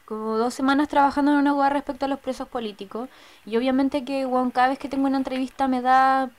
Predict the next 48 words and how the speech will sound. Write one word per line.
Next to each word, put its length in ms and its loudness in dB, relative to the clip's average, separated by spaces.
dolor 260 0
de 80 0
guata 280 4
y 40 -4
quiero 180 -2
puro 200 -2
llorar 280 -2
y 60 -6
digo 160 -2
como, 160 -2
"Weón, 200 0
es 100 -6
imposible 460 -4
que 60 -4
viva 120 -2
en 60 0
este 180 -6
país 180 -4
culiao". 440 -8
O 80 -6
sea, 140 0
que 200 2
el 180 0
mundo 320 4
sea 180 4
así 200 0
porque 200 -2
al 40 -8
final 300 0
no 80 4
es 40 2
una 120 2
hueá 220 2
que, 200 -2
que 80 -2
pasa 180 -2
solamente 340 0
en 80 -2
Chile. 280 -8
Pero 380 2
independiente 480 0
de 40 -10
esa 120 2
weá, 340 2
digo, 280 2
weón, 500 0
ya 260 2
sí, 400 -6